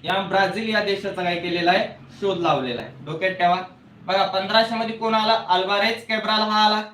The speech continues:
तेरा जहाज घेऊन सोबत आला. त्यानं, अ, त्यानंतर त्यानं ब्राझील या देशाचा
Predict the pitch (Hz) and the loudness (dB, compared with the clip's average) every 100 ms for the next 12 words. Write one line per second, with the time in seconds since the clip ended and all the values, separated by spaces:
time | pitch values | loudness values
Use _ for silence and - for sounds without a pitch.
0 | _ _ _ 202 208 214 208 214 220 202 | _ _ _ -4 0 0 0 -2 -2 -2
1 | 208 226 226 220 220 220 208 208 208 - | -4 -4 -4 -4 -2 2 4 2 -2 -10
2 | _ - 196 202 202 175 - 165 165 196 | _ -4 -2 0 -2 -6 -4 0 0 0
3 | 202 220 220 208 214 180 180 185 180 233 | -2 0 -2 -4 -4 -2 -2 -2 -2 -2
4 | 226 208 196 196 180 226 | -2 -2 -6 -8 0 2